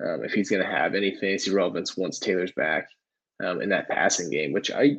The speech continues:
I kinda hope he does. I think he did a pretty solid job this past week, showed some signs of life for the Indianapolis Colts offense.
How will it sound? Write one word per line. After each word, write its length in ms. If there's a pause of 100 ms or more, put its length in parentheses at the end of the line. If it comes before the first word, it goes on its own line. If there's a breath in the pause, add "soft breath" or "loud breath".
(100)
I 60
kinda 240
hope 200
he 40
does. 260
I 80
think 200
he 160
did 140
a 100
pretty 160
solid 300
job 180
this 120
past 340
week, 200 (140)
showed 260
some 160
signs 260
of 120
life 280
for 80
the 60
Indianapolis 560
Colts 280
offense. 640